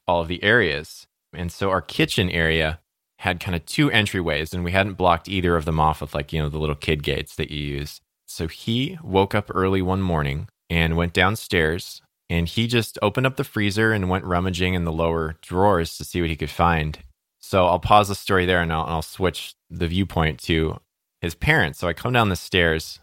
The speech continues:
a little bit later, and there's a bag, a two-pound bag of blueberries sitting on the floor right in front of the freezer.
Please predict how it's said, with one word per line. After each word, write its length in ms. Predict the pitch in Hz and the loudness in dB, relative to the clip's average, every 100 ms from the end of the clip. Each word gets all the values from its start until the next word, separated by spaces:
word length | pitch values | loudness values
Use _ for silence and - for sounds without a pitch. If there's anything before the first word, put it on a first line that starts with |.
| _ _ | _ _
a 40 | 95 | -6
little 160 | 95 | -2
bit 140 | 90 90 | -2 2
later, 460 | 110 127 87 85 - _ _ _ | 2 4 2 0 -10 _ _ _
and 380 | 92 90 85 82 - | -4 -2 0 -4 -6
there's 200 | 90 82 | -8 -8
a 40 | |
bag, 640 | 76 - 90 92 92 82 - | -4 2 4 4 2 -4 -8
a 100 | 82 | -8
two-pound 640 | - - 151 135 131 107 - _ | -6 -6 0 2 2 0 -10 _
bag 300 | 90 85 85 | 2 4 2
of 140 | 80 - | -4 -6
blueberries 680 | 110 123 92 78 76 - - _ | -2 2 4 2 0 -8 -18 _
sitting 420 | _ - 87 85 | _ -2 -2 -2
on 160 | 82 78 | -4 -6
the 40 | |
floor 540 | - - 95 78 73 82 _ _ _ | -8 -4 2 2 2 -2 _ _ _
right 300 | 90 87 82 | 0 2 2
in 60 | |
front 200 | 82 87 | 0 -2
of 60 | 78 | -2
the 60 | 71 | -4
freezer. 460 | 73 69 65 104 | -6 -6 -6 -10